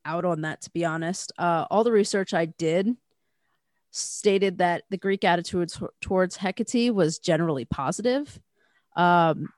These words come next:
it prob-, the reason that she's on the list for spooky gods is probably because of, uh, due to, uh, Christianity and witch hunting and all that fun shit, she became villainized through all that shit because woohoo. Um,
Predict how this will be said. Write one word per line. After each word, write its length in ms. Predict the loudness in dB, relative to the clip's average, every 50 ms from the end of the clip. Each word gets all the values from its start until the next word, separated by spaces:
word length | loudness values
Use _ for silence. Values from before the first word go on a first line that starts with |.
| _ _
it 140 | 0 2 4
prob-, 300 | 4 4 4 4 0 0
the 140 | 0 2 2
reason 240 | 2 2 0 2 0
that 100 | 0 0
she's 200 | 0 0 0 2
on 200 | 2 2 2 2
the 80 | 2
list 300 | 2 2 2 0 -2 -6
for 100 | -6 -6
spooky 360 | -6 -4 -2 -2 -2 -2 -4 -2
gods 320 | 0 2 2 2 0 -2
is 160 | -6 -8 -10
probably 560 | -6 -2 0 0 0 0 -4 -4 -4 -4 -4
because 520 | -4 -6 -8 -4 -2 -2 0 -2 -2 -6 -8 -6
of, 300 | -6 -4 -4 -6 -6 -8 -8
uh, 220 | -8 -6 -6 -8 -10 -12 _ _ _ _ _ _ _ _ _ -6
due 200 | -2 -2 -2 -2
to, 280 | -2 -2 0 0 2
uh, 140 | 0 0 -2
Christianity 960 | -4 -6 -8 -8 -6 -4 -4 -4 -2 -4 -4 -4 -4 -2 -2 -2 -2 -2 -4
and 180 | -6 -6 -6 -6
witch 180 | -8 -8 -6 -4
hunting 380 | -4 -4 -4 -4 -6 -6 -6
and 80 | -6 -6
all 80 | -6
that 200 | -6 -8 -8 -10
fun 180 | _ -12 -12 -12
shit, 280 | -10 -10 -10 -10 -10 -12
she 140 | -16 -16 -16
became 380 | -16 -14 -12 -12 -12 -12 -14 -18 -20 -20 -20 -12
villainized 840 | -10 -8 -8 -6 -8 -8 -8 -8 -8 -8 -8 -8 -8 -10 -14 -16 -20 _ -20 -20 -20 _ _
through 220 | -6 -2 2 4
all 160 | 6 4 6 4
that 240 | 2 0 -2 -4
shit 320 | -6 -4 -2 -2 -2 -2 _
because 500 | -8 -6 -4 -6 -6 -6 -8 -12 -14 -16 -20 _ _ -20 -14 -10
woohoo. 520 | -6 -4 -2 0 2 2 2 2 0 -2 -6 _ _ _ _ -20 -20 -20 -20 _ _ _ _
Um, 420 | 4 6 6 6 6 4 0